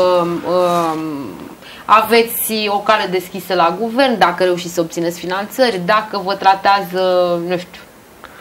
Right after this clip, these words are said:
corect și corespunzător, cum ați califica activitatea și, uh, a-, uh, activitatea dumneavoastră raportându-vă întâi la guvern, ca apoi o să discutăm și despre ani-, administrația publică locală?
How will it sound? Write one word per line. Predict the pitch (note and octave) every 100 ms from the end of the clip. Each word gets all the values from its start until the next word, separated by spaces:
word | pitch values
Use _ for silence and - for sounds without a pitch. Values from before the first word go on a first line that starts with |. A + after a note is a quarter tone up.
| - - - -
corect | G#3+ A3 G#3+
și | A3+
corespunzător, | - G3+ F#3 - F#3 F3+ F#3 A#3+ B3+ A#3 -
cum | B3+ B3+ B3+ B3+
ați | B3 - A#3+ A#3+ A#3
califica | A#3+ A#3 A3+ - G3
activitatea | F3 - E3 E3+ F3+ F3 E3
și, | E3 - F3+ F3+ F3 - - -
uh, | F#3
a-, | F#3 F3+ G3
uh, | G3+ F#3+
activitatea | G3 G#3 G3+ A3+ A3
dumneavoastră | G#3 F#3+ F3+ G#3+ A#3+ - A3+ A3+
raportându-vă | G#3 G#3 G#3 G#3 A#3 G#3+ G#3+ G#3 G#3 F3 - -
întâi | A3 G#3+ B3 A3+
la | G3 F#3
guvern, | G3 A3 A3+
ca | A3+
apoi | G#3+ G#3
o | G#3
să | G#3
discutăm | F#3+ F#3 G3
și | F#3+
despre | F3 F3 E3
ani-, | D#3 D#3
administrația | F3 D#3+ D#3+ D#3 D3+ D#3
publică | D3 D3+ D3+ D#3
locală? | D3+ D#3 - A2+